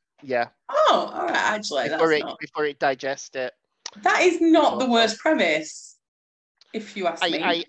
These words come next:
Speaker 1: I also watched Five-Headed Shark Attack. <laughs> I don't know what's wrong with me. What is wrong with me? Why do
Speaker 2: That
Speaker 1: I
Speaker 2: is a
Speaker 1: do
Speaker 2: l-,
Speaker 1: this?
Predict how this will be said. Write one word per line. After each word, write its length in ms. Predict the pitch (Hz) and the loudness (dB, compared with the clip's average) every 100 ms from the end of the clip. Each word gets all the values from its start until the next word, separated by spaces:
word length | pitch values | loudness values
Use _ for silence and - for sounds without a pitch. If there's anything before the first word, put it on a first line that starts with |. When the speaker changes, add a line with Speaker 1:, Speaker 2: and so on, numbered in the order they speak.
| _ _ _ _ _ _ _ _ - | _ _ _ _ _ _ _ _ -2
Speaker 1:
I 120 | 175 | 0
also 220 | 202 - | 0 -4
watched 240 | 180 165 - | -6 -6 -6
Five-Headed 540 | - 156 160 170 160 | -2 0 0 -6 -6
Shark 320 | - 160 160 - | -6 -4 -4 -8
Attack. 200 | - - - _ - | -16 -18 -20 _ -20
<laughs> 340 | _ 240 226 | _ _ -14
I 60 | 226 | -12
don't 260 | 226 214 208 | -8 -6 -4
know 120 | 202 | -2
what's 260 | 185 190 | -4 -6
wrong 220 | 202 196 208 | -2 -2 -2
with 220 | 214 196 | -2 -2
me. 160 | 180 170 - 214 | -2 -6 -8 -8
What 180 | - 247 | 0 0
is 160 | 294 226 | 0 0
wrong 400 | 233 262 311 330 | 2 2 2 0
with 180 | 330 226 | 0 -2
me? 520 | 233 269 320 269 143 _ _ _ _ _ _ _ _ _ _ _ _ | -6 -4 -2 -4 -8 _ _ _ _ _ _ _ _ _ _ _ _
Why 220 | 226 262 311 | -6 -4 -2
do 80 | |
Speaker 2:
That 60 | 311 | 2
Speaker 1:
I 40 | |
Speaker 2:
is 100 | 285 | 2
a 40 | 202 | 4
Speaker 1:
do 100 | 190 | 2
Speaker 2:
l-, 140 | 202 | 2
Speaker 1:
this? 280 | 208 240 156 | 0 -2 -6